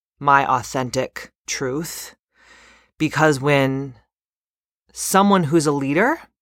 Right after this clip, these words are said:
speaks authentically and tells the truth, it gives other women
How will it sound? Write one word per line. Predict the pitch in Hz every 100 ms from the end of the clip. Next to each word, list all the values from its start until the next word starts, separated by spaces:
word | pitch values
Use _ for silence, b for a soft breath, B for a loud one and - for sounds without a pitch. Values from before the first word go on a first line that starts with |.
| _ _
speaks | - - - 175 175 - - -
authentically | 147 - 143 151 190 214 247 302 _ b b b b b b b
and | - 151 143 147 -
tells | - 160 160 160 131
the | 147
truth, | - 147 208 269 - - _ -
it | 147 -
gives | 175 180 165 -
other | 156 151 165 180 180 -
women | 147 147 170 214